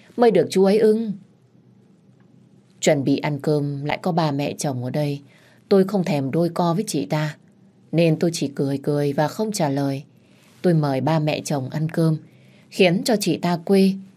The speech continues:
sau đó liếc xéo tôi. Một lát sau, quay qua hỏi con Mộc.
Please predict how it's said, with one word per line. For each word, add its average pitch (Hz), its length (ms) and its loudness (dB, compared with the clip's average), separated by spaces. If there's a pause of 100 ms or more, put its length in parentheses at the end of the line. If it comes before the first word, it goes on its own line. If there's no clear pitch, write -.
(140)
sau 151 220 0
đó 139 200 -2
liếc 220 240 0
xéo 156 340 -6
tôi. 160 280 2 (760)
Một 160 180 4
lát 156 160 2
sau, 151 500 -2 (240)
quay 190 260 4
qua 196 440 0
hỏi 135 360 -4
con 185 180 0
Mộc. 135 220 -2